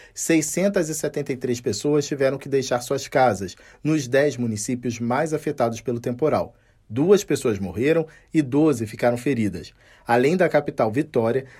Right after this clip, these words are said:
as outras nove cidades são Alegre, Vila Velha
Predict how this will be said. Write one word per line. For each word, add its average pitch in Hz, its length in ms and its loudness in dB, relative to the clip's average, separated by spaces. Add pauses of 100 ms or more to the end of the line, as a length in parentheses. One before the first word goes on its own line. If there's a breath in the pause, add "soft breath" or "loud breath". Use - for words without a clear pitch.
as 117 220 0
outras 139 420 2
nove 113 260 0
cidades 131 560 -2
são 95 380 -6
Alegre, 131 560 2 (240 soft breath)
Vila 131 320 6
Velha 113 440 0